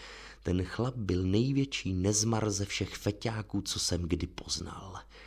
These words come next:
Dáš mu pět pilulek a on je zbaští všechny naráz. A co Alexandr Veliký?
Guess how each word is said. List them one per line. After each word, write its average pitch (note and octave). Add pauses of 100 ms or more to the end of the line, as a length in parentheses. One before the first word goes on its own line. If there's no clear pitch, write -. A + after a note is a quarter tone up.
(420)
Dáš F#2+
mu A2
pět G#2
pilulek B2
a -
on A2+
je A#2+
zbaští F#2
všechny -
naráz. - (1120)
A -
co -
Alexandr F#2+
Veliký? F2